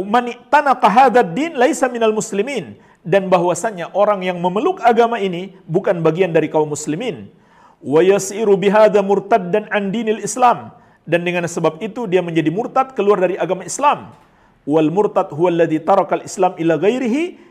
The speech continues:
minal adyan. Dan orang yang murtad itu adalah yang meninggalkan Islam,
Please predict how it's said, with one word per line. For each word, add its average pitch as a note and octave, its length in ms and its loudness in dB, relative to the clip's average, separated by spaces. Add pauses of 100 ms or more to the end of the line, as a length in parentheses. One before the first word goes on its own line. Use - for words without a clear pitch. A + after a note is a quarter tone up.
(100)
minal E3 400 -2
adyan. C#3+ 480 -2
Dan D3 160 -4
orang F3+ 240 0
yang D#3+ 100 -6
murtad E3 380 -4
itu F#3+ 240 -6
adalah F3 240 -2
yang D#3 160 -6
meninggalkan E3 560 -2
Islam, C4+ 400 2